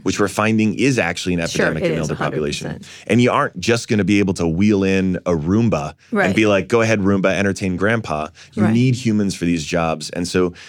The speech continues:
Speaker 1: they can build software infrastructure to route those humans and make sure you get to these
Speaker 2: Mm-hmm.
Speaker 1: houses on time, and then can also fill out survey data to talk about the quality of life of the elderly person they're looking out for.
Speaker 2: Mm-hmm.
Speaker 1: But, like, this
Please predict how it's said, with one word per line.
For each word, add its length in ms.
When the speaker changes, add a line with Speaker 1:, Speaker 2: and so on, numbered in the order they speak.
Speaker 1:
they 140
can 160
build 260
software 540
infrastructure 600
to 220
route 460
those 240
humans 320
and 80
make 160
sure 160
you 140
get 160
to 100
these 220
Speaker 2:
Mm-hmm. 80
Speaker 1:
houses 320
on 160
time, 500
and 120
then 80
can 140
also 260
fill 220
out 140
survey 320
data 420
to 80
talk 220
about 140
the 60
quality 360
of 100
life 400
of 220
the 280
elderly 300
person 360
they're 120
looking 240
out 140
for. 240
Speaker 2:
Mm-hmm. 420
Speaker 1:
But, 80
like, 160
this 480